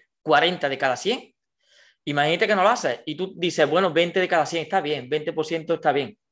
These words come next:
y no haces la B, estás perdiendo dinero realmente, estás perdiendo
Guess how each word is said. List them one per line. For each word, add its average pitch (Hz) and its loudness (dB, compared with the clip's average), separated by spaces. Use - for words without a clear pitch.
y 147 -2
no 156 4
haces 165 2
la 156 6
B, 175 -4
estás - -8
perdiendo 202 2
dinero 170 2
realmente, 131 -6
estás - -2
perdiendo 208 0